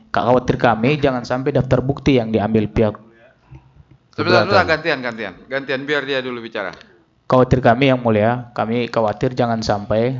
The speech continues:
Speaker 1: daftar bukti yang diambil, eh, rekan-rekan pihak termohon K P U D, daftar bukti yang belum kami rubah, Yang Mulia. Untuk itu, dikasih waktu ke kami, minimal besok kami lampirkan, eh, daftar bukti yang me-, menurut catatan Yang Mulia tadi, eh,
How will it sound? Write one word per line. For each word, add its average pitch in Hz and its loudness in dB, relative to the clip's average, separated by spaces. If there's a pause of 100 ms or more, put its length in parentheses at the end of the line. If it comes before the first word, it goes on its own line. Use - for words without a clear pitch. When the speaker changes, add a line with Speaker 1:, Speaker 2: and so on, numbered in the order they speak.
(100)
Speaker 1:
daftar 120 0
bukti 127 0
yang 113 0
diambil, 104 0
eh, 104 -2 (100)
rekan-rekan 104 -6
pihak 104 -4
termohon 104 -2
K 107 2
P - -4
U 95 4
D, 120 0
daftar 117 2
bukti 123 2
yang 135 0
belum 120 2
kami 120 0
rubah, 123 2
Yang 107 -14
Mulia. 107 -4
Untuk 110 -2
itu, 135 0 (240)
dikasih 120 -2
waktu 110 0 (120)
ke - -4
kami, 110 -2
minimal 127 2
besok 131 0
kami 120 0 (520)
lampirkan, 123 -2
eh, 117 2 (540)
daftar 117 4
bukti 131 4
yang 107 -8
me-, 117 -2
menurut 120 2
catatan 117 -2
Yang 110 0
Mulia 110 2
tadi, 123 0
eh, 113 -4